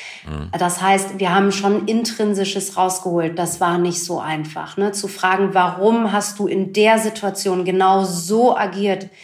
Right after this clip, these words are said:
Speaker 2: Also etwas, was du normalerweise, ähm, gar nicht beschreiben musst, weil du dich nicht selbst reflektieren musst oder so. Ähm, d-,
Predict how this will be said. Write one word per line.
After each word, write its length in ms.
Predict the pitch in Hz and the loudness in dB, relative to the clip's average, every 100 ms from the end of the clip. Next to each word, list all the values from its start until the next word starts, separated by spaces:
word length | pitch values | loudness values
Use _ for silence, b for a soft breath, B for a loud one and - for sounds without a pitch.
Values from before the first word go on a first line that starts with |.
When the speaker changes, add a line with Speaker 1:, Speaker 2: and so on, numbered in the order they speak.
| B - | B -8
Speaker 2:
Also 160 | 175 | -4
etwas, 340 | 165 170 185 - | -4 -2 -4 -4
was 140 | 180 | -6
du 80 | 190 | -2
normalerweise, 1120 | 185 180 190 202 185 180 180 180 185 180 180 B B B B - | 0 2 4 4 4 2 2 0 -2 -2 -6 B B B B -2
ähm, 400 | 185 180 180 175 | 0 2 0 2
gar 180 | 175 | 4
nicht 180 | 196 196 | 4 2
beschreiben 580 | 196 - - 190 208 202 | -2 -6 2 4 4 2
musst, 500 | 185 175 170 170 - | 0 0 0 -2 -4
weil 120 | 180 | -2
du 80 | 175 | -2
dich 180 | 175 175 | -4 -4
nicht 100 | 180 | -2
selbst 320 | 190 190 - | 0 -2 -2
reflektieren 540 | 190 - 165 - 180 175 | -10 -8 -10 -6 -2 0
musst 320 | 170 170 170 | 0 -4 -8
oder 200 | 175 175 | -6 -6
so. 280 | 170 180 185 B B B _ | -4 -6 -8 B B B _
Ähm, 500 | 196 180 180 180 - | -2 0 0 -2 -6
d-, 140 | - | -8